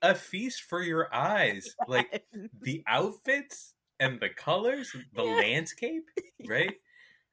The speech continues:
Speaker 1: But I think the thing that popped, like, the racism really pops
Speaker 2: Ah!
Speaker 1: too. <laughs>
Speaker 2: Yes.
Speaker 1: Just see
Speaker 2: I
Speaker 1: that in s-, seventy-five inch, uh, crystal clear H D. You're like, "Oh, that's racism."
Speaker 2: <laughs>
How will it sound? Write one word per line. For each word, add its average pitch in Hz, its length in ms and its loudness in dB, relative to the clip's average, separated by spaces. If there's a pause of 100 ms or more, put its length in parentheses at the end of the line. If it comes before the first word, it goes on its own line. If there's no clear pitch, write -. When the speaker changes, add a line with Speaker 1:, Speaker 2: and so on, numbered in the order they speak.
(100)
Speaker 1:
But 147 140 4
I 151 100 8
think 247 240 0
the 147 80 2
thing 208 180 2
that 147 160 8
popped, 156 300 6
like, 123 140 2 (180)
the 135 120 2
racism 127 560 2
really 120 220 4
pops - 400 -2
Speaker 2:
Ah! 415 320 12 (320)
Speaker 1:
too. - 100 10 (520)
<laughs> 320 80 12 (840)
Speaker 2:
Yes. 453 200 4 (2250)
Speaker 1:
Just 240 220 2
see 285 140 6
Speaker 2:
I 214 40 2
Speaker 1:
that 208 180 12
in 180 100 4
s-, 160 380 -6
seventy-five 180 720 10
inch, 180 380 2 (240)
uh, 123 240 4 (100)
crystal 170 340 -2
clear 147 320 6
H 147 340 4
D. 143 120 0
You're 185 160 0
like, 240 180 2
"Oh, 330 300 10
that's 247 240 8
racism." 214 680 6
Speaker 2:
<laughs> - 40 -8